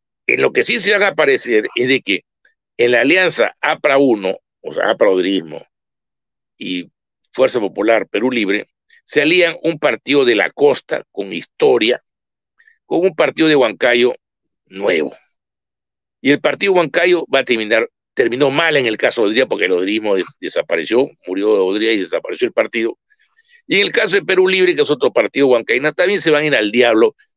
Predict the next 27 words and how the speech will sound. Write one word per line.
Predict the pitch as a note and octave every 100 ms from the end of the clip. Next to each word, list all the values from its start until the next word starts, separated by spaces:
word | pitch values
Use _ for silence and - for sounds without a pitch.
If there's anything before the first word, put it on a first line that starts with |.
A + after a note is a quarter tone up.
| -
porque | A2+
se | A2
lo | G2+
va | A2+
a |
tragar | G2+ F#2 G2
el | F#2+ F2+
Fuerza | - D#2
Popular. | D#2 D#2 -
O | _ _ _
sea, | E3+ D3+ D3 _ _ _ _ _ _ _ _
ellos | G3 A#3 G#3+
pensaban | E3+ D3 G3+ E3+ C3+ D3+ _ _ _ _
que | - A#2
Keiko | E3 E3+ C#3+
Fujimori | B2 A#2+ C3+ D#3+ D3+ C#3+
es | - D3+
una | C#3 C#3
geisha | F3 D#3 -
que | A2
le | G#2+
iban | A#2 B2+
a |
utilizar, | A#2 B2+ C3 E3
cuando | E3+ F#3+
es | F#3+
una, | F3+ F#3